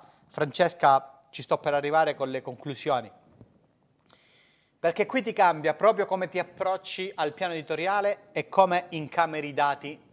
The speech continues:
sul tuo sito. In questo caso stai trattando dell'editoria, dove è il settore più difficile in assoluto per l'A I, eh? Cioè, più difficile nel trovare soluzioni.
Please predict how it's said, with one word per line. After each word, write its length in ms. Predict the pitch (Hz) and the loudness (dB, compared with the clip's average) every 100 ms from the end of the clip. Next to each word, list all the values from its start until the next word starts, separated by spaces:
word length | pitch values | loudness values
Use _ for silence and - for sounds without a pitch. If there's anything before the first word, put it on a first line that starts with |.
| _ | _
sul 260 | - 147 | -10 -10
tuo 200 | - 147 | -4 -4
sito. 280 | - 117 - _ _ _ - | -4 -12 -12 _ _ _ -12
In 100 | 156 | -4
questo 220 | 202 220 | -2 4
caso 180 | 208 165 | 4 4
stai 180 | 180 | 0
trattando 360 | 165 156 180 175 | 0 -2 -2 2
dell'editoria, 800 | 165 170 170 190 175 160 - - _ _ _ _ _ _ _ _ _ | 2 0 -2 0 4 4 2 -12 _ _ _ _ _ _ _ _ _
dove 220 | 147 170 185 | 6 8 8
è 40 | |
il 120 | 180 | 6
settore 460 | - 185 - 214 208 | 0 -4 2 2 2
più 160 | - | -2
difficile 540 | 175 175 - 220 202 185 | -4 -4 -6 -6 -4 -4
in 40 | |
assoluto 560 | 185 180 180 175 147 131 | -4 -4 0 2 0 -2
per 180 | 135 120 | -4 -4
l'A 360 | 123 117 110 | -4 -2 -2
I, 100 | 120 | 0
eh? 160 | 147 147 _ _ _ _ _ _ _ _ | -2 -2 _ _ _ _ _ _ _ _
Cioè, 300 | - 160 117 - _ _ _ | 2 2 2 -10 _ _ _
più 160 | - 160 | -10 -8
difficile 840 | 151 226 220 208 185 180 - _ _ _ _ | -6 -6 -2 2 2 0 -4 _ _ _ _
nel 220 | - 165 160 | -2 0 2
trovare 340 | 185 190 190 | 4 6 4
soluzioni. 680 | - 175 165 - 175 127 | 0 -6 -6 0 2 2